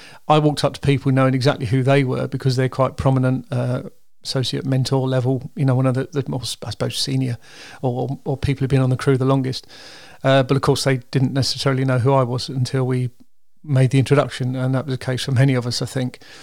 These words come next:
But, you know, that didn't take long, and then you, you've kind of, you've almost completed that, that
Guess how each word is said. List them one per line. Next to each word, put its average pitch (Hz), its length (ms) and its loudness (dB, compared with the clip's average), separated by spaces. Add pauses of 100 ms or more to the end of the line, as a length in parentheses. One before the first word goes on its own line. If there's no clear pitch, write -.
(360)
But, 175 120 2
you 196 80 2
know, 170 120 6
that 151 120 6
didn't 143 160 0
take 135 200 -2
long, 139 320 4
and 135 100 0
then 139 400 2
you, 151 340 -2 (160)
you've 170 200 -2
kind 226 320 2
of, - 240 -2 (520)
you've 143 120 0
almost 214 240 4
completed 156 560 4
that, 139 260 0 (180)
that 139 300 -2